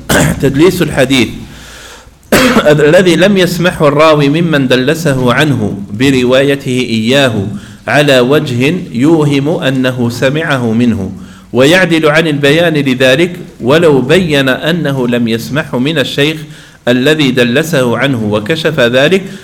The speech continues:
لصار ببيانه مرسلا للحديث غير مدلس فيه، لأن الإرسال للحديث ليس بإيهام من المرسل كونه سامعا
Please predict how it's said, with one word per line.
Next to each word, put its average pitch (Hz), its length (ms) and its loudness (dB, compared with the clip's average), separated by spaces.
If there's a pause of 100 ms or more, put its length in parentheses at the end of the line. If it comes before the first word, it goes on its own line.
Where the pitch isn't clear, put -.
(160)
لصار 139 500 2
ببيانه 123 880 0
مرسلا 127 640 -2
للحديث 139 760 -2
غير 131 500 0
مدلس 120 560 -4
فيه، 104 340 -4 (540)
لأن 156 260 2
الإرسال 175 500 0
للحديث 151 760 -2
ليس 170 320 0
بإيهام 127 640 -2
من 131 340 -2
المرسل 127 560 0 (420)
كونه 143 520 2
سامعا 147 680 0